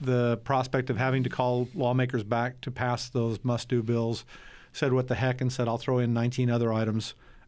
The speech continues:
as soon as the Senate releases the hostage." So the Senate moved very quickly to get the sunset bills out, and the governor, you know, within minutes, popped open the agenda. So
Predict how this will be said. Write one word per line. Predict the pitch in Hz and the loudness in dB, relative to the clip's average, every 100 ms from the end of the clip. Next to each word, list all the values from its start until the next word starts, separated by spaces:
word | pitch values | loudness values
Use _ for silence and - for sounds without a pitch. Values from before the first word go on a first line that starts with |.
| - | -6
as | 123 123 | -2 0
soon | 190 190 | 2 0
as | 131 | 0
the | 131 | -2
Senate | - 147 139 | 0 0 0
releases | 127 120 120 120 101 | 0 2 0 -2 -6
the | 120 | -2
hostage." | 160 135 - - | -2 -2 -6 -8
So | - | -4
the | 107 | -4
Senate | - 165 | -2 0
moved | 147 135 | 0 0
very | 127 151 | 2 0
quickly | 151 143 143 127 | 0 -2 0 0
to | 123 | 0
get | 127 127 | -2 0
the | 117 113 110 - - - | 0 0 -2 -8 -18 -8
sunset | - 156 151 151 | -2 0 0 0
bills | 131 131 123 | 0 2 2
out, | 120 127 127 - - - - - | 2 0 -4 -18 -20 -20 -16 -4
and | 131 127 123 | 0 2 2
the | 120 | 2
governor, | 123 127 139 139 131 131 120 - - - - - - - | 2 0 2 2 2 2 0 -8 -20 -20 -20 -20 -16 -2
you | 147 | 0
know, | 113 | 2
within | 117 127 120 | 2 2 2
minutes, | 117 127 113 - | 2 2 0 -4
popped | - - 120 123 | -6 -2 0 0
open | 127 127 120 | -2 0 0
the | 113 113 110 107 - - | 0 0 0 -4 -6 -4
agenda. | 107 131 139 120 113 | 0 2 2 2 0
So | - 123 120 120 | 0 0 2 0